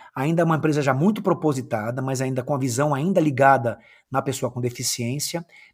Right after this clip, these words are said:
migramos para a porta da diversidade. Aí é quando a inclusão passa pra diversidade. Então, a contratação de todos os outros pilares da diversidade.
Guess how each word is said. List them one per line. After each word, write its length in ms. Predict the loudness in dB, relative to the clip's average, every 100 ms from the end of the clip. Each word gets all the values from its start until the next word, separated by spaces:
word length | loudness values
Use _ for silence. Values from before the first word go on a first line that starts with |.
| 0
migramos 640 | 0 6 6 6 4 -2
para 220 | 2 2
a 20 | 2
porta 380 | 2 0 2
da 100 | -2
diversidade. 960 | 0 2 4 2 2 0 4 2 2 0
Aí 120 | 0
é 40 | 2
quando 160 | 4
a 40 | 6
inclusão 400 | 6 4 4 4
passa 280 | 2 0
pra 140 | 0 0
diversidade. 880 | 0 -2 -4 -4 -2 -2 -4 -16 -20 _ _ _ _ -10
Então, 220 | 0 2
a 60 | 2
contratação 720 | 0 0 0 -2 -2 -2 -4
de 120 | -10 0
todos 380 | 8 8 8 0
os 160 | 0 2
outros 360 | 2 0 -8
pilares 920 | -8 -2 2 4 2 -2 -6 -8 -10 -14 _ _ _ _ -4
da 120 | -2
diversidade. 840 | 0 -4 -4 -4 -4 -6 -14 -18